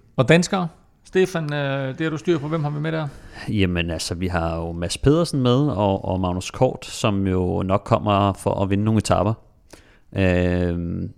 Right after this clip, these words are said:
Speaker 2: og det samme kan man jo sige om, øh, Søren Kragh og Kasper Pedersen.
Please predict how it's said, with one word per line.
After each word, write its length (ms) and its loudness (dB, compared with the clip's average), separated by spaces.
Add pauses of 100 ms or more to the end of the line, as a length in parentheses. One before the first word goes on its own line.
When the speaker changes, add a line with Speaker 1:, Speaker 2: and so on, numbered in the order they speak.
(180)
Speaker 2:
og 280 0
det 100 -4
samme 300 2
kan 140 2
man 220 2
jo 140 0
sige 480 0
om, 260 -2
øh, 140 -4
Søren 260 -2
Kragh 280 0
og 380 -2
Kasper 240 -4
Pedersen. 440 0